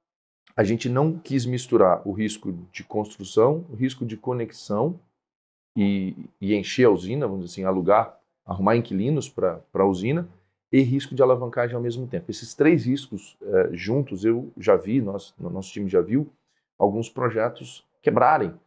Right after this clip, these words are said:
porque, é, demorou pra conectar, então demorou pra vir a receita,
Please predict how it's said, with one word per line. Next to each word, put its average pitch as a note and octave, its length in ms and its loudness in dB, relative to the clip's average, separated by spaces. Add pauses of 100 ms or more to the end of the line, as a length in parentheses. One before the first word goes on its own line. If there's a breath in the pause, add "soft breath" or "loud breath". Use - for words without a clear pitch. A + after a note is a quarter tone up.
(220)
porque, A#2+ 500 0 (360)
é, G2 360 4
demorou B2+ 580 4
pra D#3+ 140 0
conectar, B2+ 760 -2 (960)
então A#2 180 4
demorou C3 400 6
pra D3+ 140 2
vir B2 160 0
a A#2 40 4
receita, A#2+ 600 -2